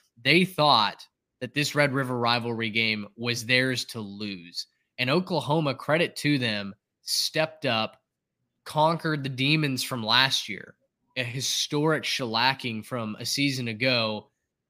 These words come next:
and Dylan Gabriel delivers a statement victory, a major win for Brent Venables, who, uh, you know, I, I guess last thing on this, like, Brent Venables doesn't get enough credit,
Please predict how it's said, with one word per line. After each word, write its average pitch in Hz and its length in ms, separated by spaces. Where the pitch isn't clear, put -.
and 127 120
Dylan 135 300
Gabriel 123 380
delivers 113 680
a 123 60
statement 120 540
victory, 110 560
a 139 100
major 139 580
win 131 260
for 127 120
Brent 107 280
Venables, 117 500
who, 135 200
uh, 156 40
you 165 160
know, 156 100
I, 135 200
I 147 40
guess 156 240
last 156 300
thing 175 140
on 127 120
this, 180 220
like, 139 180
Brent 269 220
Venables 185 360
doesn't 143 200
get 135 100
enough 117 220
credit, - 320